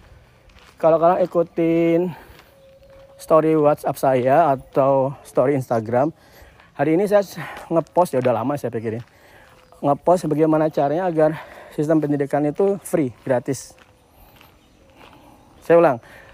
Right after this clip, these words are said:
saya sudah ngebangun framework sedang membangun framework agar biaya pendidikan itu gratis. Nah, ini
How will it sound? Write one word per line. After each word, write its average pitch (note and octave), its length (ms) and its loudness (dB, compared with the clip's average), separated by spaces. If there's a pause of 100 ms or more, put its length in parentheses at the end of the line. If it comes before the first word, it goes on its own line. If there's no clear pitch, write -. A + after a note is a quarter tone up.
saya E3+ 160 2
sudah F3+ 240 4
ngebangun D#3 400 2
framework C#3+ 520 0 (1400)
sedang D#3+ 400 2
membangun D3 400 -2
framework C#3 480 0
agar D#3+ 320 0
biaya C#3+ 320 -2
pendidikan C#3 340 -4
itu D#3 140 -4
gratis. - 560 -4 (1200)
Nah, B2+ 320 -2
ini G#3+ 260 4